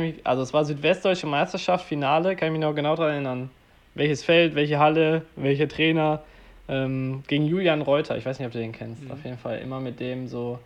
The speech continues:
Speaker 1: gebettelt. Und das war Finale, wie gesagt. Und so das erste Mal, dass ich so was Großes gewinnen konnte. Und die Ranglisten vorher hatte ich immer gegen ihn gewonnen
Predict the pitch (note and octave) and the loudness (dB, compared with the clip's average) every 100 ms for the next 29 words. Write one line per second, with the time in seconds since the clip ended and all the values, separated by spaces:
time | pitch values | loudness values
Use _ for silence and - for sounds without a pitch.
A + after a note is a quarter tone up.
0 | _ _ _ _ _ _ - A#2 C3+ C3+ | _ _ _ _ _ _ -14 -2 -2 0
1 | E3+ E3 C3+ C3 B2+ A#2+ C#3 C3 D3 C#3+ | -2 -2 -2 -4 -4 0 2 2 2 2
2 | E3 E3 D#3+ E3 D#3+ - C#3+ D3 D3 D#3 | 2 2 0 -2 -6 -10 -6 -4 0 0
3 | F3 - - - - B2+ B2+ A#2 - B2 | 0 -6 -20 -20 -10 -8 -6 -8 -8 -6
4 | B2 - C3 C#3 C#3+ C#3 C3+ C3 - B2+ | -6 -2 0 0 -2 0 0 -2 -4 -2
5 | A#2+ - C3 D3 C3+ B2 - - - B2 | -2 -4 -6 -4 -6 -8 -14 -20 -14 -8
6 | B2+ C3+ B2+ A#2 A2+ A2+ A2 A2 - - | -6 -6 -6 -6 -8 -8 -10 -12 -20 -12
7 | A2+ G#2+ - - - B2 B2+ A#2+ D#3 D#3+ | -10 -10 -12 -20 -8 -4 -2 0 0 0
8 | D#3 C#3+ D3+ D3+ C#3+ C#3+ D#3 D#3+ D3+ C#3+ | -2 -6 2 4 2 0 -4 -2 -2 -2
9 | C#3+ B2+ B2 D#3 G#3 | -4 -4 -2 -2 -4